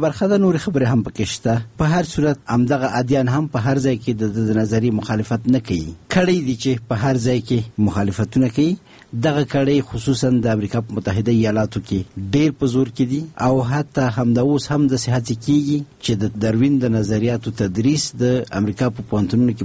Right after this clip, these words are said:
بند کړی شي. نو په دې لحاظ هم فکر کوم چې د داروین تیوري تر اوسه پورې د ورځې موضوع ده، او په دې ارزي چې سړی پرې خبرې وکړي. یو بل شته غضنفر صاحب چې موږ باید له دې بحث نه په استفادې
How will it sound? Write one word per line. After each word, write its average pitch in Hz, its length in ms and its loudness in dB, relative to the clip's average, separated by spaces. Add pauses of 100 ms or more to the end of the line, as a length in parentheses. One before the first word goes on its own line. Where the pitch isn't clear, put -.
بند 104 220 -2
کړی 85 160 -2 (100)
شي. - 140 -8 (160)
نو 139 80 2
په 143 120 -2
دې 165 160 2
لحاظ 143 240 0
هم 143 160 0
فکر 139 180 -4
کوم 139 140 2
چې 135 160 0 (200)
د 95 460 -2
داروین 113 420 2 (180)
تیوري 120 280 2 (100)
تر 123 140 2
اوسه 151 300 0
پورې 135 240 2 (260)
د - 20 -4 (100)
ورځې 135 240 2 (100)
موضوع 113 360 2
ده، 180 60 0 (340)
او 127 80 2
په 127 140 -2
دې 135 180 2
ارزي 123 180 -2
چې 113 160 -6
سړی 113 200 2
پرې 110 140 -2
خبرې 78 240 -4
وکړي. - 320 -8 (320)
یو 180 60 2
بل 208 200 0
شته 208 180 -2
غضنفر 180 280 0
صاحب 160 160 -2
چې 147 120 -8
موږ 160 100 2 (120)
باید 135 220 -2
له 117 80 2
دې 127 180 2 (100)
بحث 135 260 0
نه 127 80 2
په 117 220 -2
استفادې 113 560 -2